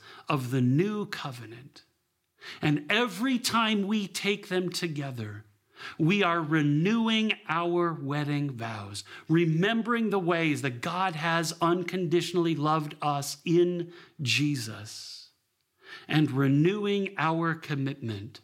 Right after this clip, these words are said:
to unconditionally love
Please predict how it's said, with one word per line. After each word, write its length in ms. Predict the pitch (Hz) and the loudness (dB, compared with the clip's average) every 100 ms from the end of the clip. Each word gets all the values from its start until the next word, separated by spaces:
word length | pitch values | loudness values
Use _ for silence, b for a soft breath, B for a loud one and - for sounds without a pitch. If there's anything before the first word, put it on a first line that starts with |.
| _ B B - | _ B B 0
to 300 | 175 175 175 | 2 2 0
unconditionally 1500 | 175 202 226 214 - 208 165 139 170 - 196 180 175 180 165 | 0 2 0 -2 -4 -2 -2 0 0 0 0 0 0 0 -2
love 640 | 139 147 147 147 143 | -2 0 0 -2 -6